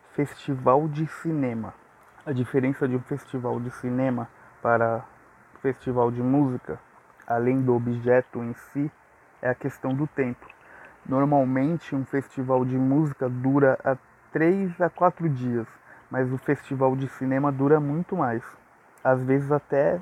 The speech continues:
um mês, dois meses, depende. A Mostra de Cinema de São Paulo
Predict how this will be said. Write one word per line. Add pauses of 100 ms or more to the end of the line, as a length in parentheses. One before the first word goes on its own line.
um
mês,
dois
meses, (320)
depende. (920)
A
Mostra
de
Cinema
de
São
Paulo